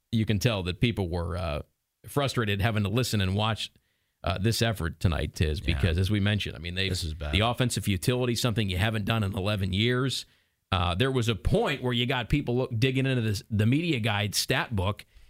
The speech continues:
Speaker 1: throughout the game, wondering, "Is this team gonna break thirty?" As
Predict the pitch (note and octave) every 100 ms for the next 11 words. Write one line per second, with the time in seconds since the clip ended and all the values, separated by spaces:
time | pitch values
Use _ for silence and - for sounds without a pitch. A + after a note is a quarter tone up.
0 | - - A#2 A#2+ C#3+ G#2 B2+ D#3+ B2 A#2
1 | B2 A#2+ A#2 A#2 B3+ B3 D#3+ C3 B2 A2+
2 | A#2 G#2+ - - A3+ G3 F#2 G#2